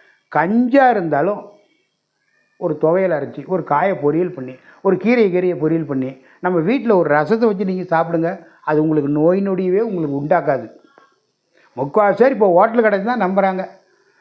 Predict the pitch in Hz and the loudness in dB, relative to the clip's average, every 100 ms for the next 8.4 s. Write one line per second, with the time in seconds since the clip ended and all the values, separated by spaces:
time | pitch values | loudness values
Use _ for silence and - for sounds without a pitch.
0 | _ 214 202 208 240 208 220 233 214 196 | _ -4 0 2 2 2 2 2 0 -2
1 | 208 208 208 247 240 208 208 180 180 151 | 0 2 2 2 0 0 -2 0 -2 -2
2 | 185 180 190 190 175 151 - _ _ _ | 0 0 2 0 -2 -4 -8 _ _ _
3 | _ _ _ _ - 185 185 185 175 214 | _ _ _ _ -6 0 0 2 2 2
4 | 220 285 - 233 240 220 202 214 208 202 | 2 0 4 4 2 0 -2 0 0 0
5 | 185 185 170 - 165 202 247 202 226 190 | -4 -6 -12 -12 -2 2 4 4 2 0
6 | 185 180 180 170 175 254 233 220 190 214 | 0 0 0 0 2 0 2 0 2 0
7 | 240 214 190 170 170 240 233 214 208 202 | -2 -4 -2 -4 0 0 0 -4 -4 -4
8 | 208 277 285 - | -4 -4 -6 -10